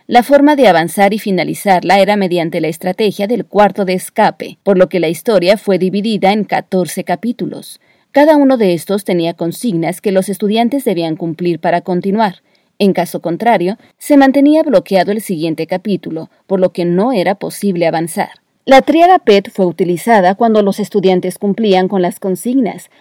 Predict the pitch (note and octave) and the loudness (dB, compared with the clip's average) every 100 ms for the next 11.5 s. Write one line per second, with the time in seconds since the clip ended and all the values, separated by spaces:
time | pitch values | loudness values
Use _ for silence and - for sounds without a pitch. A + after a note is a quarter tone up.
0 | _ B3 A#3 G#3+ F#3+ F#3 F3+ F3+ - A3+ | _ 2 4 4 4 4 4 2 0 0
1 | G#3 F#3 G#3 - G3+ F#3+ F#3 E3+ D#3+ A3+ | 2 2 -2 2 2 4 2 0 -2 0
2 | A3+ C#4 - C4+ G#3+ F#3 E3+ F#3+ G#3 G3 | 0 0 -2 0 0 -2 -6 -8 -8 -4
3 | G3 F#3 F3+ E3+ F#3 G3 F#3+ E3 - - | -4 -2 -4 -4 -6 0 0 -2 -8 -20
4 | - _ - A3+ G#3 G#3 F#3 F#3 F#3 F#3 | -20 _ 0 2 4 2 2 2 2 0
5 | F#3+ F#3+ F#3 G3 F#3+ A3+ A#3+ F#3+ F3+ F3+ | -2 0 2 2 2 0 0 0 0 0
6 | G3 B3 G3 - _ B3+ C4 C4 B3 A#3+ | 2 2 0 -4 _ 4 6 4 2 2
7 | A3+ C#4 D#4 D4 B3 - F#3+ G3 F3+ F3 | 0 0 0 2 2 0 -2 2 2 2
8 | E3 G3 G3 D#3 F3 D#3+ F3+ F3 G#3+ A3+ | 0 -4 -4 -4 -4 -4 -6 -8 -4 0
9 | F#3 E3+ G3 - A3 A#3 G3 F#3+ F3+ - | 0 0 -4 0 4 4 4 2 2 0
10 | B3 C#4 C#4+ A#3 E3 E3 F#3 G#3 G3 F#3+ | -2 0 2 2 2 -2 -4 -2 0 2
11 | G#3 D#3+ D#3+ - | 2 0 -2 -10